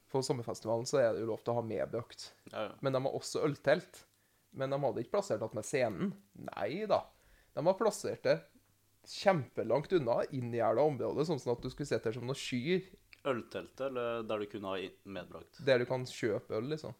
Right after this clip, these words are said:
Speaker 2: Ja.
Speaker 1: Og ingen som, de, eh, solgte jo ikke noe øl,
Speaker 2: Nei,
Speaker 1: knapt.
Speaker 2: da har jo folk bare med seg, da.
Speaker 1: Ja. Så
Speaker 2: Fuck det der, jeg skal drikke karsk i stedet.
Speaker 1: Ja, det var sånn,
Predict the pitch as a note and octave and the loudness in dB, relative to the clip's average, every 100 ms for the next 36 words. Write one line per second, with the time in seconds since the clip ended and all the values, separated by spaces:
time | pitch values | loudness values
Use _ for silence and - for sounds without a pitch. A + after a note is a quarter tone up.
0 | - - - - - _ - - C3+ B2+ | -16 -16 -16 -18 -20 _ -8 2 2 2
1 | B2+ - D#3 E3 - - - B2 B2 B2 | -2 -6 -6 -8 -12 -20 -6 -2 0 0
2 | A#2+ B2+ - - - B2 C#3+ E3+ D#3+ D#3 | 0 -2 -2 -4 -4 -10 -4 0 2 4
3 | D3+ A#2 C#3+ C#3+ - - A2 A#2+ A2+ G2 | 2 0 -2 -6 -12 -8 -2 -2 -2 -6
4 | - - G2+ G2 F#2 F2 G2 F#2 F#2 F2+ | -14 -4 -2 0 -2 -4 -8 -8 -8 -8
5 | D2+ - G#2+ B2+ A2 D3 E3+ - _ _ | -8 -8 -6 -6 0 0 0 -10 _ _
6 | _ _ _ _ _ - - C#3+ C3+ B2 | _ _ _ _ _ -8 4 8 8 6
7 | B2 G2+ G2 G2 G#2+ - G2 - G2 - | 2 -4 -2 -2 -2 -4 -6 -8 -10 -10
8 | - - - E2 E2+ C3 C#3 D3+ E3 D3 | -12 -14 -14 -12 -12 -6 4 4 4 2
9 | C#3 B2+ | 2 0